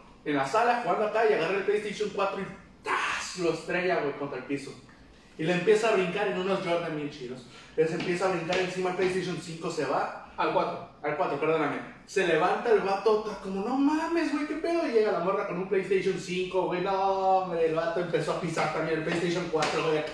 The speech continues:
Speaker 1: <laughs> Pero, al, al caso contrario,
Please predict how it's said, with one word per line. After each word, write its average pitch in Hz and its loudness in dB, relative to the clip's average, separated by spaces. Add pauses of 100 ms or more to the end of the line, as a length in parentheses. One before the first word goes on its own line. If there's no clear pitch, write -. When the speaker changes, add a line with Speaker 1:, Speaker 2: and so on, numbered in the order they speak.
(420)
Speaker 1:
<laughs> - -2 (600)
Pero, 190 6 (300)
al, 170 4
al 165 0
caso 185 2
contrario, 208 4